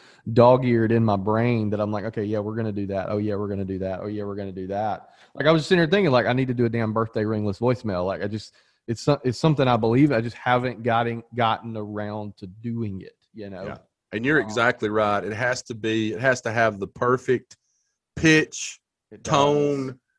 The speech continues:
Speaker 2: the, the, the, "Hey, hey, this is Scott Howell with iProtect."
Speaker 1: Yeah.
Speaker 2: Uh, like it is very personal to you.
Speaker 1: Yeah.
Speaker 2: It's just, I'm not saying your name. "Hey, John.
Speaker 1: Yeah.
Speaker 2: Hey, Kim."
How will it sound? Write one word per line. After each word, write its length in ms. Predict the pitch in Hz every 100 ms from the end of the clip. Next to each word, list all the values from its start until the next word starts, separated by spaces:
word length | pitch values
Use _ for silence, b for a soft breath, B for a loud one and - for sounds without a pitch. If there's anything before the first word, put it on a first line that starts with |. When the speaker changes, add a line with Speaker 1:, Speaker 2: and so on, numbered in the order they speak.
| _ -
Speaker 2:
the, 520 | 117 123 117 110 104 110
the, 160 | 117 113 123 117
the, 180 | 117 117
"Hey, 420 | 151 254 277 175 -
hey, 220 | - 240 196
this 220 | 220 -
is 80 | -
Scott 320 | - 220 208
Howell 320 | 214 208 160
with 100 | 139
iProtect." 580 | 147 165 143 - 123 104 _ _ _ _
Speaker 1:
Yeah. 160 | 113 113
Speaker 2:
Uh, 260 | 120 110 98
like 340 | 110 127 135
it 100 | 147
is 340 | 135 143 117 - _
very 220 | 120 143
personal 560 | 151 226 226 - 117 95 -
to 100 | 175
you. 260 | 165 214
Speaker 1:
Yeah. 140 | 190 110 92
Speaker 2:
It's 160 | 117 -
just, 240 | 160 147
I'm 140 | 135 139
not 200 | 151 143
saying 260 | 165 170
your 100 | 175 180
name. 400 | 196 180 117 107
"Hey, 160 | 214
John. 360 | 170 151 143 147
Speaker 1:
Yeah. 80 | 160
Speaker 2:
Hey, 80 | 175 -
Kim." 280 | - 135 123